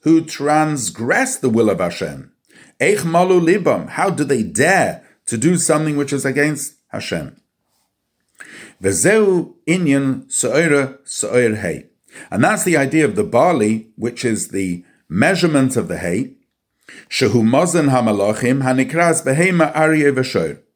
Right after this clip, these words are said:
And this Se'ora, this barley, is the food of the angels, which are called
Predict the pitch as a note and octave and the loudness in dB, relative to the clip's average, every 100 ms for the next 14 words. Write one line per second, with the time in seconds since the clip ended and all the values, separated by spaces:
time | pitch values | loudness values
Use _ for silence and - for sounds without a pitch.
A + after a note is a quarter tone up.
0 | _ _ G#2 A2+ F#3+ F#3 - - A#2 G2 | _ _ 0 4 4 2 -8 -6 -6 -2
1 | G2 F#2+ A#2+ - _ C3+ C3+ - G2 F#2+ | -2 0 -4 -4 _ -2 -2 0 2 2
2 | G2+ D#3+ - - - - E3 C3 - E3+ | 0 -2 -8 -20 -12 0 2 2 -2 -2
3 | G3+ D#3+ A2 G#2 F#2 F2+ G2+ F#2+ C#3+ - | 2 0 2 0 0 -4 -2 -2 -2 -4
4 | - _ _ _ _ _ _ _ D3 D#3+ | -10 _ _ _ _ _ _ _ 0 2
5 | E3+ - A3 A#3 F3 E3 - | 0 2 2 4 4 2 -2